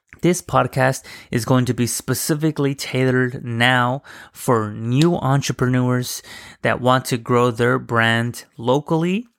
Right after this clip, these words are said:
here in California's Central Coast. Um, like I said, these are gonna be the people that are gonna benefit the most.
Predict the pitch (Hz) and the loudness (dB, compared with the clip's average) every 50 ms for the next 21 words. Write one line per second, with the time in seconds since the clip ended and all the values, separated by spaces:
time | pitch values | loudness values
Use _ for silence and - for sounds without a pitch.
0 | _ - - _ _ _ - - - - 151 143 147 160 165 - - _ - 127 | _ -20 -20 _ _ _ -18 -8 -2 0 2 4 4 2 0 0 -4 _ -12 -6
1 | 131 131 135 139 139 143 143 131 - - - 123 127 131 127 - - 123 120 120 | -4 -2 -2 -2 -2 -4 -6 -10 -10 -4 -2 0 0 0 0 0 0 0 2 2
2 | 120 120 120 - - - - - - 120 113 101 - 123 117 110 - - 117 - | 0 0 -2 -4 -6 -10 -6 -2 -2 -2 -2 0 -2 -2 -2 -4 -4 -4 -4 -4
3 | - - - - - - - - - - - - - - - - - - - - | -4 -6 -12 -12 -12 -12 -14 -14 -14 -18 -20 -20 -18 -18 -18 -20 -20 -12 -4 -2
4 | - 117 117 117 120 120 123 - 120 117 113 - 135 117 107 110 123 131 131 143 | 0 0 0 2 2 2 2 2 0 0 2 2 0 0 0 0 -2 -2 0 0
5 | 139 135 135 127 123 117 127 127 127 123 120 - - - - - - - _ _ | 0 0 0 0 0 0 0 0 0 0 -2 -6 -10 -20 -20 -20 -20 -20 _ _
6 | - 131 - - 151 147 - 147 135 135 120 113 127 117 113 110 - 147 160 170 | -6 -4 0 0 -2 0 0 0 0 0 0 0 0 -2 -2 0 0 0 0 0
7 | 160 - 165 156 - 156 143 139 131 135 139 135 - - - | 0 -2 -4 -2 -2 -2 -2 0 -2 -2 -2 -4 -6 -12 -16